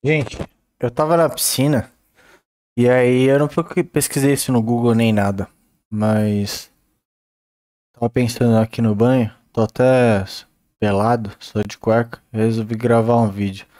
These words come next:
Aí eu pensei, olha que interessante, né? Quando a, já percebeu que quando a gente tá na piscina por bastante tempo, a gente sente mais vontade de fazer xixi? Aí eu acho, né, pelo meu conhecimento de ci-,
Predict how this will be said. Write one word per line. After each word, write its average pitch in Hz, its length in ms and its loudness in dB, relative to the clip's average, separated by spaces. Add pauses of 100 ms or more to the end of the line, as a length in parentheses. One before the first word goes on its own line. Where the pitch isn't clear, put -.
(420)
Aí 127 100 0
eu 135 60 0
pensei, 139 320 -2
olha 147 160 2
que 175 140 -6
interessante, 147 680 -2
né? 113 240 -2 (880)
Quando 135 180 0
a, 147 220 0
já 135 140 0
percebeu 147 480 -2
que - 80 -20
quando 139 260 -2
a 127 60 2
gente 120 260 -2
tá 120 140 0
na 117 80 2
piscina 123 560 -6 (220)
por 113 60 -6
bastante 113 520 -2
tempo, - 420 -6 (720)
a 107 80 -2
gente 117 200 0
sente 117 280 -2
mais 117 200 2
vontade 110 380 -2
de - 60 -18
fazer 98 240 -6
xixi? 117 540 -6 (640)
Aí 117 280 0
eu 156 240 2
acho, 147 380 -2
né, 113 160 0 (220)
pelo 110 140 -2
meu 113 140 0
conhecimento 113 800 -4 (1000)
de 101 100 -10
ci-, 98 360 -8